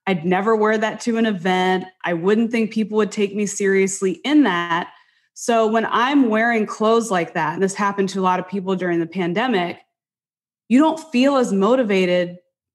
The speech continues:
to work hard. You don't want to run into people when you're walking your dog. You're like, "Oh my God, it looked terrible. Like, I hope nobody looks at me."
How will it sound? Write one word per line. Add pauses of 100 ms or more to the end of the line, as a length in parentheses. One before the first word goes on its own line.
(300)
to
work
hard. (380)
You
don't
want
to
run
into
people
when
you're
walking
your
dog.
You're
like, (340)
"Oh
my
God,
it
looked
terrible.
Like,
I
hope
nobody
looks
at
me."